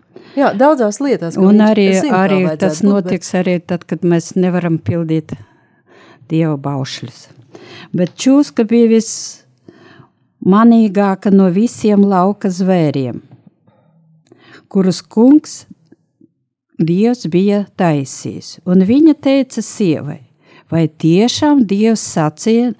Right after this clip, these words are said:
Speaker 2: no visiem dārza kokiem jūs nevarat ēst?" Sieva teica čūskai: "Mēs varam ēst no visiem dārza augļiem,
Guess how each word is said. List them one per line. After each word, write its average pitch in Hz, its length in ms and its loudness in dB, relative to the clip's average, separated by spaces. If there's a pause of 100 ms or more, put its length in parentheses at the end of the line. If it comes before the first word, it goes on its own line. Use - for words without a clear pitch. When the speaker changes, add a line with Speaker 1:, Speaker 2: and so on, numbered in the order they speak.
(640)
Speaker 2:
no 170 140 4
visiem 170 480 2
dārza 156 420 -2
kokiem 226 540 -2
jūs 180 360 -2
nevarat 185 500 0
ēst?" 156 440 -6 (420)
Sieva 165 480 -6
teica 190 500 -6
čūskai: 151 600 -10 (400)
"Mēs 180 200 -2
varam 196 400 2
ēst 202 460 0
no 170 220 2
visiem 185 440 0
dārza 151 460 -4
augļiem, 143 500 -8